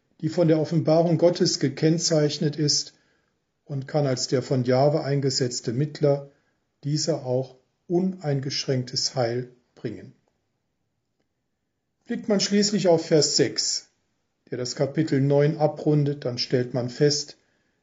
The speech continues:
dass dieser den gesamten Text noch einmal ausdrücklich als Verheißung kennzeichnet, die auch ihre Erfüllung finden wird. Die große Herrschaft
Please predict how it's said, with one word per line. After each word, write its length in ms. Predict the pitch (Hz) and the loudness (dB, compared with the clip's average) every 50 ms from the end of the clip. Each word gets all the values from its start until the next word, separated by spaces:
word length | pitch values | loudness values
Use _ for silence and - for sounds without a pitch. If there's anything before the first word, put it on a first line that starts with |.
| _ | _
dass 240 | - 143 135 - - | -4 -4 -4 -2 0
dieser 280 | - 208 208 190 196 170 | 0 2 4 4 4 4
den 200 | 165 165 160 156 | 6 4 4 4
gesamten 540 | 156 - - 180 196 208 202 208 185 160 | 4 4 4 4 4 4 2 2 0 0
Text 360 | - - 185 185 - - - - | 0 -2 -2 -2 -2 -4 0 2
noch 160 | 165 156 - | 2 2 2
einmal 380 | - 151 151 147 143 143 143 | 2 2 4 4 4 2 2
ausdrücklich 1000 | - 151 160 185 185 - - - 185 190 185 - - 127 113 110 - - - _ _ _ _ _ _ _ _ _ _ _ | 2 2 2 4 2 0 -2 0 0 0 0 -2 -4 -4 -4 -4 -6 -12 -14 _ _ _ _ _ _ _ _ _ _ _
als 220 | - 127 123 - | -10 -8 -8 -4
Verheißung 680 | - 151 131 - 147 160 160 151 151 - - 113 113 113 | -2 -2 -2 2 2 4 4 4 2 0 -2 -4 -8 -6
kennzeichnet, 960 | - - 123 120 123 - - - 127 120 120 117 - - - 123 120 - - _ _ _ _ _ _ _ _ _ _ _ _ _ _ _ | -6 -4 -4 -4 -4 -4 -2 -2 -2 -2 -2 -6 -6 -8 -8 -8 -10 -12 -18 _ _ _ _ _ _ _ _ _ _ _ _ _ _ _
die 120 | - 147 156 | -12 -10 -6
auch 380 | 147 143 143 147 160 160 - | 0 2 2 2 2 0 -2
ihre 200 | - 175 175 185 | -2 -2 0 2
Erfüllung 500 | 180 170 170 - - 202 165 131 113 107 | 2 0 0 0 0 2 2 2 0 -4
finden 480 | 107 - - 131 117 113 - - 110 104 | -8 -8 -8 -8 -8 -6 -8 -12 -12 -12
wird. 320 | 120 120 123 156 - - _ _ _ _ _ _ _ _ _ _ _ _ _ _ _ _ _ _ _ _ _ _ _ _ _ _ _ _ _ _ _ _ | -12 -16 -16 -20 -20 -20 _ _ _ _ _ _ _ _ _ _ _ _ _ _ _ _ _ _ _ _ _ _ _ _ _ _ _ _ _ _ _ _
Die 100 | - - | -20 -20
große 480 | - - - 143 165 190 - - 220 180 | -14 -8 -2 0 0 0 2 2 2 2
Herrschaft 840 | 160 170 160 135 - - - 151 120 113 - - - - - - | 4 4 2 2 2 0 -2 -4 -4 -6 -8 -14 -20 -20 -20 -20